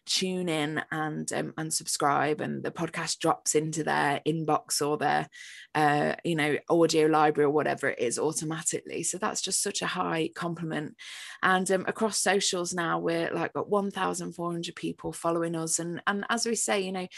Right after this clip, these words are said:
it, we didn't realize how intense it was gonna be trying to put out two a month. We were just so excited and wanted to make sure that we had the space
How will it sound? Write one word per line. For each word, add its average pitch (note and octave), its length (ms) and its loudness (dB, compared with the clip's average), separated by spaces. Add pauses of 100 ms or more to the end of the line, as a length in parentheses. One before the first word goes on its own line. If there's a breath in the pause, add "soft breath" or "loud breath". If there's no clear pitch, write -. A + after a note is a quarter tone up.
(280 loud breath)
it, - 240 -2 (240)
we G3+ 220 2
didn't A#3+ 320 2 (1300)
realize F3+ 720 6
how E3+ 180 0
intense F3 500 -4
it - 60 -8
was - 120 -2
gonna F#3+ 220 -4
be F#3 220 -2
trying F3 240 -4
to E3+ 40 -4
put F3 200 -6
out E3+ 260 -2
two E3+ 400 -2
a E3 40 -4
month. F3 360 -4
We F3+ 80 2
were E3 100 -2
just - 300 0
so F#3 400 2
excited E3+ 560 -2
and E3 80 -6
wanted F3+ 300 -6
to - 140 -8
make - 160 -6
sure F#3 220 0
that - 140 -8
we D#3 60 -8
had D3+ 180 -4
the D3 80 -12
space - 560 0